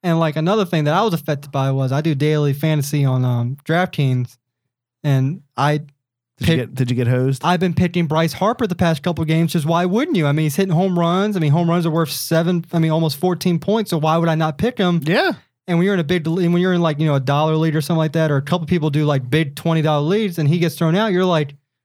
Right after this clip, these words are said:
Speaker 1: "Well, shit, the umpire just screwed me out of twenty bucks probably, 'cause that's zero points you're gonna get where you coulda get maybe, yeah, he coulda his, hit his eleventh home run. There's your fourteenth point."
Speaker 2: Right, right.
Speaker 1: And DraftKings now s-, is partnered with baseball.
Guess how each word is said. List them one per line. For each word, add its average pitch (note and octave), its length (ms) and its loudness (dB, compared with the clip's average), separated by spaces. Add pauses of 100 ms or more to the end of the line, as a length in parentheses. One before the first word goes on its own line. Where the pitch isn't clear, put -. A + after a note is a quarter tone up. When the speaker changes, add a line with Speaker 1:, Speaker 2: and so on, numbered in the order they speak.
(240)
Speaker 1:
"Well, D3 120 0
shit, - 300 -2
the C#3+ 100 0
umpire E3 320 0
just C#3+ 160 -2
screwed E3 260 -2
me E3 140 2
out D#3 140 0
of C#3+ 60 -6
twenty E3+ 260 0
bucks G#3 240 -2
probably, C#3+ 360 0
'cause C#3+ 140 -2
that's D3+ 200 -2
zero E3 240 2
points A3 320 -4
you're D#3+ 80 2
gonna C#3+ 160 4
get D3+ 180 0
where D3 140 0
you C#3+ 160 2
coulda E3 200 0
get D#3 200 0
maybe, D3 420 2 (560)
yeah, F#3 80 -2
he D3 60 0
coulda D#3+ 160 2
his, D3 100 0 (260)
hit E3 140 2
his D3 100 0
eleventh D#3+ 300 0
home E3+ 220 0
run. G#3 160 2
There's D3 160 0
your D3 80 0
fourteenth D#3+ 460 -2
point." G3 400 0
Speaker 2:
Right, D#3+ 300 0
right. E3+ 160 -2 (100)
Speaker 1:
And D3 140 0
DraftKings E3+ 460 0
now D#3 160 0
s-, C#3+ 160 -6 (280)
is C#3+ 120 -2
partnered G3 440 0
with C#3 140 0
baseball. C3 540 -2